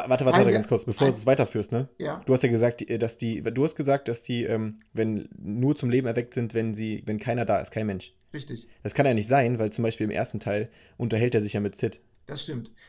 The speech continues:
Speaker 2: Aber teilweise ist es aber auch so, dass die dann wirklich, ohne dass es wollen, einfach wupp so umfallen. Hab ich auf jeden
Speaker 1: Ja,
Speaker 2: Fall noch
Speaker 1: ich,
Speaker 2: drin.
Speaker 1: ich glaub, die wollen das. Ich glaub, die,
Speaker 2: Okay.
Speaker 1: das ist Absicht.
Speaker 2: Okay, dann, dann, dann wäre das
Speaker 1: Sa-,
Speaker 2: einfach
Speaker 1: sagen wir
Speaker 2: mal
Speaker 1: einfach,
Speaker 2: drin.
Speaker 1: sie stellen sich tot. Sagen wir,
Speaker 2: Okay.
Speaker 1: das sind Leben, sa-, sagen wir, so die Grundidee ist, alle Spielzeuge, die es gibt, leben.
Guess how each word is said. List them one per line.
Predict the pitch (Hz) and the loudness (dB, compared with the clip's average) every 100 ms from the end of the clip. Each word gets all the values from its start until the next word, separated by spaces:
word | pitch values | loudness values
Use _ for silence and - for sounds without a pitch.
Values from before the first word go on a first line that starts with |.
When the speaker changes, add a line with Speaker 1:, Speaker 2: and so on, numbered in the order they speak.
| - | -4
Speaker 2:
Aber | 143 | -2
teilweise | 151 156 214 196 | 0 2 2 0
ist | 196 | -2
es | |
aber | 190 170 | -4 -4
auch | 147 | -4
so, | 170 | -6
dass | 160 156 | -6 -6
die | 156 151 | -6 -6
dann | 156 139 | -6 -4
wirklich, | 175 165 151 - | -6 -6 -8 -10
ohne | - 170 165 | -4 -4 -2
dass | 151 | -6
es | 139 | -6
wollen, | 139 160 | -4 -4
einfach | 156 131 127 | -4 -8 -6
wupp | 131 - | -6 -6
so | 151 | -8
umfallen. | 160 - 135 123 - - _ _ _ _ _ _ - | -10 -10 -10 -8 -12 -16 _ _ _ _ _ _ -6
Hab | 135 | -2
ich | |
auf | 151 | -2
jeden | 135 | -2
Speaker 1:
Ja, | |
Speaker 2:
Fall | 135 | -6
noch | 127 | -8
Speaker 1:
ich, | 135 | -8
Speaker 2:
drin. | - | -8
Speaker 1:
ich | - | -6
glaub, | 101 | -4
die | 110 | -2
wollen | 101 123 | 0 0
das. | 101 - - | 0 -4 -16
Ich | - | -8
glaub, | 113 | -6
die, | 110 | -6
Speaker 2:
Okay. | 104 127 117 131 - | -6 -8 -10 -14 -14
Speaker 1:
das | 107 | -6
ist | |
Absicht. | - - 104 - _ _ - - - - - - | -6 -6 -12 -14 _ _ -20 -20 -20 -20 -20 -6
Speaker 2:
Okay, | 165 175 | -2 0
dann, | 143 135 | -2 -2
dann, | 135 143 151 | -4 -8 -8
dann | 147 156 | -8 2
wäre | 185 190 190 - | 6 6 4 0
das | 226 202 | 0 0
Speaker 1:
Sa-, | |
Speaker 2:
einfach | 120 127 | 2 4
Speaker 1:
sagen | 143 | 8
wir | 165 | 8
Speaker 2:
mal | 170 | 8
Speaker 1:
einfach, | 165 147 | 6 2
Speaker 2:
drin. | 131 | 2
Speaker 1:
sie | 135 123 - | 2 2 -4
stellen | - - 131 | -4 6 8
sich | 113 | 8
tot. | - 101 - - - - | 0 -8 -8 -20 -20 -2
Sagen | 127 147 | 2 4
wir, | |
Speaker 2:
Okay. | 131 | 2
Speaker 1:
das | 117 | 2
sind | 120 | 2
Leben, | 120 156 139 65 113 | 4 4 2 -2 -4
sa-, | 110 107 | -2 2
sagen | 127 135 | 2 2
wir, | 123 120 - | 0 -2 -4
so | 110 | -6
die | 117 110 | -4 0
Grundidee | 139 175 143 | 2 2 0
ist, | 143 143 - | -2 -4 -2
alle | 135 | -2
Spielzeuge, | 131 - 131 123 123 | -2 -4 -2 -2 0
die | 113 | -4
es | 107 | -4
gibt, | 127 - | -6 -4
leben. | 104 127 170 175 | -2 0 0 -4